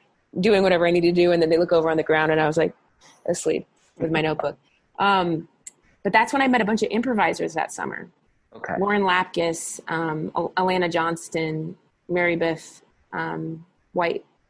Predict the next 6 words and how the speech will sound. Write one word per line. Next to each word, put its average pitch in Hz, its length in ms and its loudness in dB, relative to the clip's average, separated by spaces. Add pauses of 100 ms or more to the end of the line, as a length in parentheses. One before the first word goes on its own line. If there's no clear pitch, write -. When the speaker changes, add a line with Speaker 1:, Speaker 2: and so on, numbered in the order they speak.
(520)
Speaker 1:
And 180 580 0 (1300)
they 214 160 4
became 214 240 2
my 190 120 2
friends 202 520 0
and 175 280 -2